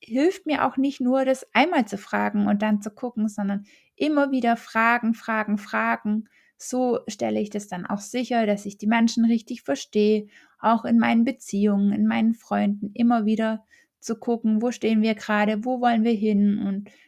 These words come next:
das immer wieder abzugleichen. Also ich find's so schön, dass du dabei warst und freue mich dann schon wieder auf nächste Woche, wenn du wieder reinhören wirst.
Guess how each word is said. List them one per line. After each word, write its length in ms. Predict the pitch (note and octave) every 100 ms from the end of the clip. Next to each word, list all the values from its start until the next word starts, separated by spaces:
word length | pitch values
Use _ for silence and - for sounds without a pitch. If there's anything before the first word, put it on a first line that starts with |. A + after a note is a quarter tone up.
| _
das 160 | G#3+
immer 280 | - G#3 G3
wieder 280 | F#3+ G3 -
abzugleichen. 880 | - - - - - F3 - G3+ - - - _ _
Also 240 | A#3 G#3+
ich 160 | - -
find's 360 | A3 G#3 G3+ -
so 300 | C4 E4 G#4
schön, 540 | - C#4 C4 C#4 C4
dass 200 | A3+ A3+
du 100 | G#3
dabei 500 | G#3+ F#3+ F#3+ A3+ A3+
warst 560 | F3+ F#3+ G#3+ - - -
und 360 | G3 G3 G3+ G3+
freue 200 | A3+ B3+
mich 180 | B3+ -
dann 180 | G3 G3+
schon 240 | G#3+ G#3
wieder 260 | G#3 G3+ F#3+
auf 160 | F#3
nächste 440 | F#3+ G#3+ - - F#3
Woche, 380 | F#3+ G3 G3+ G3+ - _ _
wenn 200 | G#3+ G3+
du 200 | A3 C#4 C4+
wieder 480 | E3+ F3 D#3 D#3+
reinhören 720 | D#3+ D#3 E3 D#3+ E3 E3 D#3 D#3+
wirst. 400 | E3 E3 -